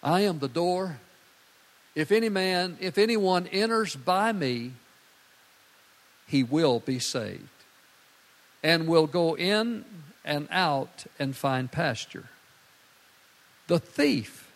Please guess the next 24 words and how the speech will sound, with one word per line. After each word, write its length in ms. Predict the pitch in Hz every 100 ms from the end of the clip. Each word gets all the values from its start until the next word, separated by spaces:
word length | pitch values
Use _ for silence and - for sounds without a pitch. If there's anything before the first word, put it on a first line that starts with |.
| - _ _ _ _ -
does 260 | 165 139
not 300 | 180 160 -
come 340 | - 220 220 214
except 680 | 170 - - 196 190 - -
to 120 | 135
steal, 720 | - - 226 233 226 240 208 - _ _ -
to 140 | - -
kill, 680 | - 220 220 214 202 196 170 - _ _ _ _ _ _ -
and 240 | 160 165
to 140 | - 156
destroy. 680 | 147 - - 127 101 - 120 - _ _ _ _ _ _ _ _ _ _ -
I 220 | 160 233
have 320 | 202 175 131
come 420 | - 131 104 107 117 131 175 _ _ _
that 240 | - 160 -
they 200 | 151 143
might 340 | 139 135 123
have 400 | 120 135 120 113
life, 600 | 120 151 165 175 - - - _ _ _ _ _ -
that 280 | 151 139 -
they 200 | 135 131
may 240 | 131 131
have 340 | 113 131 127 127
it 160 | 123